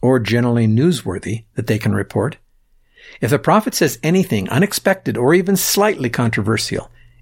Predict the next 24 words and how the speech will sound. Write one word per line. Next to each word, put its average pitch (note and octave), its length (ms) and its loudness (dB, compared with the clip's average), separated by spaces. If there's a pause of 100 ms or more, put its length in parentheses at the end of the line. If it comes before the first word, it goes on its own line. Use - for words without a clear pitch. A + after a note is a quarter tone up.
it C#3 160 2
will D#3 160 2
be D3 140 2
reported A#2 520 0
to A#2+ 100 -2
the A2+ 80 2
world F#2+ 340 0
by F#2+ 120 -2
the G2+ 100 -6
next F2 340 -4
day, - 300 -8 (540)
and C#3+ 320 0
rarely A#2+ 400 2
in G#2+ 80 -6
a G#2 60 -4
kind F#2 340 -4
way. - 360 -6 (680)
It B2 60 0
is B2 60 2
a C3 60 0
strange F#3 420 0
sort G2+ 240 0
of - 100 -8
power F#2 520 -6